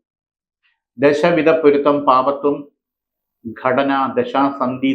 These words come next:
തുടങ്ങിയിട്ടുള്ള കാര്യങ്ങളിൽ എഴുപത്തിയഞ്ച് percentage-ിന് മേൽ യോഗവും പൊരുത്തവും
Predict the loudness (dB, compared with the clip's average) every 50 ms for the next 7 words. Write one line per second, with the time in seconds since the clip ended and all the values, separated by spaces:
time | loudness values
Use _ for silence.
0 | -2 -4 -4 -2 -2 -4 -2 -2 -2 0 0 0 -2 -4 -6 -8 -6 -6 -4 -4
1 | -4 -6 -6 -8 -12 _ _ _ _ _ _ _ _ _ _ _ _ _ _ _
2 | _ _ _ _ _ _ _ _ _ _ _ -2 0 0 0 -2 0 0 0 0
3 | 0 2 0 2 2 0 -2 -2 -2 -2 0 0 0 0 2 0 0 0 0 0
4 | 0 0 -2 -6 -10 -16 _ _ _ _ _ _ _ _ _ _ _ _ _ _
5 | _ _ _ _ _ _ _ -2 2 4 4 6 6 6 6 4 4 2 2 0
6 | -2 -6 -10 -14 -20 _ _ 2 4 4 4 2 2 2 2 4 4 2 2